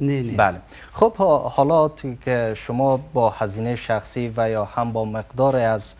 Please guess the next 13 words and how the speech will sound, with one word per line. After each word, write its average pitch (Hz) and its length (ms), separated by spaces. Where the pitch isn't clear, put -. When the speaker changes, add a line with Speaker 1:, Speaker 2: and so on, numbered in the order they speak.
Speaker 2:
پولی 123 260
که 117 140
از 107 200
طرف 113 320
مسئولین 113 840
تیم‌هایتان 113 720
دریافت 107 480
می‌کنین، 113 380
توقعتان 147 680
از 135 200
اداره 120 280
ورزش 123 500
افغانستان، 113 720